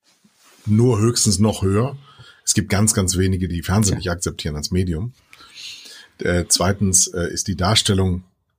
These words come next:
Speaker 1: von werblicher Tätigkeit am besten im Fernsehen. Das ist
Speaker 2: Ja,
Speaker 1: ja
Speaker 2: klar.
Speaker 1: alle Dreidimensionalität ist da gegeben.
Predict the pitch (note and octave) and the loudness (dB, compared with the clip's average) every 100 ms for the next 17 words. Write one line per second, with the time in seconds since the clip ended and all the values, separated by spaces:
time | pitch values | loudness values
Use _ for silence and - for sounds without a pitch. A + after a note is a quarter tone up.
0 | _ - - E2+ F#2 F#2 A2+ F#2+ - E2 | _ -12 -6 -4 0 0 0 -2 0 -2
1 | D#2+ - _ - G#2+ F2+ - D#2 D2+ D#2 | -4 -10 _ -4 -2 -2 -4 -4 -4 -6
2 | D2+ F#2+ - G2 E2+ F2+ G#2+ A2 G#2+ D#2 | 0 4 4 2 -2 -2 0 0 0 -4
3 | D2+ D#2 A2 - B2+ F#2+ E2+ F2+ F2+ F#2 | -6 -2 -2 2 2 2 2 0 2 2
4 | F2+ F2 E2 D#2 D2+ D#2+ - - C2+ D2 | 2 2 0 -2 -4 -6 -6 -8 -8 -8
5 | D2+ F#2+ E2 C#2+ | -6 -2 -2 -4